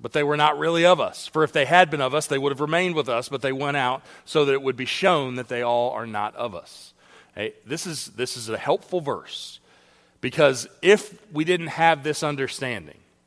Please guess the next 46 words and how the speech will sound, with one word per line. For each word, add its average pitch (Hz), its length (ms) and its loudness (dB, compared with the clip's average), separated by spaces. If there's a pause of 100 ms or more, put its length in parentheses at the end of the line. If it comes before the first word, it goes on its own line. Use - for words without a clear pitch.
that 117 200 0
there 123 200 2
are 117 40 0
going 147 340 -6
to 151 100 -14
be 160 120 -10
some 87 360 -10 (640)
that 101 220 -8
claim 147 340 -2
Christ - 640 -14 (160)
that 95 140 -8
have 90 320 -8
no 117 280 -4
idea 123 360 -2
who 127 100 -12
Christ 110 400 -12
is, - 240 -20 (540)
think 113 140 -8
the 113 80 -10
Matthew 117 300 -4
seven 87 300 -10
crowd, 71 280 -16 (760)
right? 92 280 -10
"We, 92 280 -14
we've 104 220 -10 (120)
cast 127 320 -4
out 117 220 -2
demons. 92 400 -12
We 90 80 -18
did 110 220 -10
this, - 260 -6
we 92 100 -16
did 110 220 -6
that. 110 280 -2
I, 98 200 -6 (100)
I 85 80 -12
never 98 320 -10
knew 113 140 -8
you." 92 160 -12 (800)
They 98 140 -4
professed - 580 4
Christ, 113 340 -2
they 117 140 -4
never 120 320 -6
knew 147 300 -4
Christ. - 440 -8